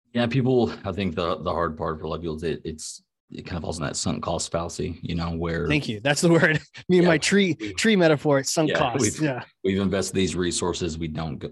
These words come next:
Speaker 1: wanna get rid of it. And, and that's not to say that you couldn't take some of that old content and repurpose it and, and refresh it and make it more useful. But also you wanna look back at it too, when you're trying to figure out what you need to create and ask yourself, like, "Well, look, I mean, what decisions were we making back <laughs> then when we decided to create this content? And is it,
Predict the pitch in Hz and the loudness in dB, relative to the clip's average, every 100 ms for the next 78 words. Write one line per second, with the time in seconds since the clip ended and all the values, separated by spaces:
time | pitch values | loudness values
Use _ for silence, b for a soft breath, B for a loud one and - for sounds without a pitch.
0 | - 82 76 76 - 76 78 76 73 85 | -10 -10 -8 -8 -6 -6 -6 -8 -8 -8
1 | 85 B B 135 156 156 160 104 - 87 | -10 B B 0 2 2 0 0 0 0
2 | 82 80 - 95 78 80 78 87 78 80 | 0 -6 -6 -6 -4 -6 -6 -6 -6 -6
3 | 78 76 78 73 78 76 80 78 82 - | -8 -8 -8 -6 -6 -6 -8 -6 -8 -6
4 | - 76 76 76 76 76 80 80 82 80 | -2 -2 0 -4 -4 -4 -6 -4 -4 -2
5 | 85 76 - 78 80 80 80 78 78 80 | -2 -2 -2 -4 -4 -4 -6 -4 -2 -2
6 | 78 - 80 80 82 B B B B - | -4 -6 -6 -2 -4 B B B B -6
7 | 139 151 123 123 120 110 110 98 101 85 | 0 0 2 0 2 2 2 0 2 0
8 | 76 110 101 90 85 82 90 92 85 85 | 0 0 0 -2 -4 -6 -4 -6 -4 -2
9 | 85 76 85 82 80 - 95 82 78 82 | 0 0 -4 -6 -8 -4 -2 -2 -6 -8
10 | - - 76 - 80 - _ _ _ _ | -8 -4 -4 -2 -6 -8 _ _ _ _
11 | _ - 110 101 80 80 - - 85 80 | _ -4 0 2 2 0 -8 -8 -4 -4
12 | - 90 113 104 - 85 85 78 80 85 | -6 0 0 0 -4 -4 -4 -4 -2 -2
13 | 78 78 - 82 82 80 - 90 87 80 | -2 -6 -6 -4 -4 -4 -6 -4 -4 -6
14 | 85 - 80 78 - 90 82 85 90 82 | -6 -6 -6 -8 -2 0 0 -4 -2 -2
15 | 85 80 85 85 82 | -2 -2 -4 -2 -4